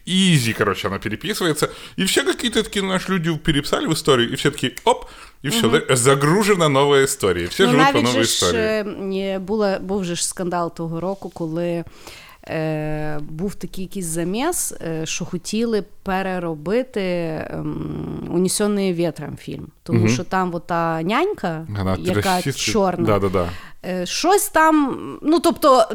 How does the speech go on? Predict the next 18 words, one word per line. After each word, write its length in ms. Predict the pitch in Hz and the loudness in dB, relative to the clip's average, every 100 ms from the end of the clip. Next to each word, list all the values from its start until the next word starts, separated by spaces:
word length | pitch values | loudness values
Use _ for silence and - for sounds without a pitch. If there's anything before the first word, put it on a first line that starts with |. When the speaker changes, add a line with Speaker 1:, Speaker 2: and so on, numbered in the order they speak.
| - - | -10 -10
Speaker 2:
в 100 | - | -4
принципі, 760 | - 403 494 403 - 294 240 - | 2 4 6 4 6 6 6 6
е, 420 | 233 226 220 220 | 6 6 6 4
нагадує, 680 | 247 262 240 233 185 190 185 | 6 6 8 6 6 2 2
події 480 | - 233 202 339 330 | 2 2 6 6 6
в 40 | |
фільмі 300 | - 349 480 | 6 6 6
відбуваються 540 | 277 220 226 254 294 277 | 6 4 6 6 6 2
тоді, 220 | 226 277 | 0 -2
коли 380 | - 254 269 269 - - | 0 2 2 2 -6 -10
в 140 | 180 220 | 2 4
Америці 500 | 247 254 226 - 226 | 6 6 4 2 2
Speaker 1:
Це 60 | |
Speaker 2:
є 80 | 220 | 4
Speaker 1:
було 180 | 214 240 | 6 6
норм, 140 | 208 220 | 8 8
Speaker 2:
рабство, 520 | 240 87 85 - 107 | 8 6 0 2 4
Speaker 1:
так. 160 | 87 | 4